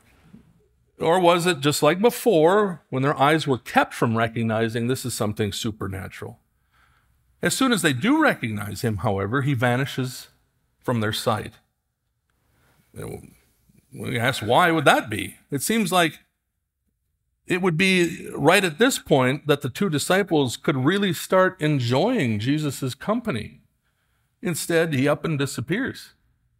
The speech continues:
Once the disciples recognized him, th-, they were gonna go wherever he went.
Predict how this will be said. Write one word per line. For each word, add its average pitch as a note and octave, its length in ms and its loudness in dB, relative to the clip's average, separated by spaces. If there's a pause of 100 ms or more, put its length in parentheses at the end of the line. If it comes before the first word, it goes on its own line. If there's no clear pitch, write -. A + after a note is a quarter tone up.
(1600)
Once - 220 4
the C#4+ 80 2
disciples F3 540 4
recognized E3 640 4
him, C3+ 340 2
th-, D#3+ 140 0 (960)
they D#3+ 120 0
were G#3 120 2
gonna D#3+ 180 4
go B2+ 180 6
wherever A2 420 0
he A2+ 180 -2
went. F2 320 -6